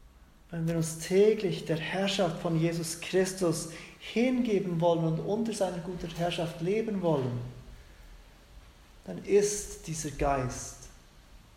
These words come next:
am Wirken. Niemand muss sich minderwertig fühlen. Niemand muss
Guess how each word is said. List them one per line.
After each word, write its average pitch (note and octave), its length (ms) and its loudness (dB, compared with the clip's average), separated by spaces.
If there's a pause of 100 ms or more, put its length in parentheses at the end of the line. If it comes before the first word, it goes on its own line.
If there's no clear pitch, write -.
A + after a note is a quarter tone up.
(120)
am C3+ 220 -6
Wirken. C#3 680 -6 (1500)
Niemand A#3+ 260 4
muss E3+ 160 0
sich E3 200 -2
minderwertig F3 1000 6
fühlen. D3+ 400 2
Niemand A#3 360 6
muss F3+ 320 0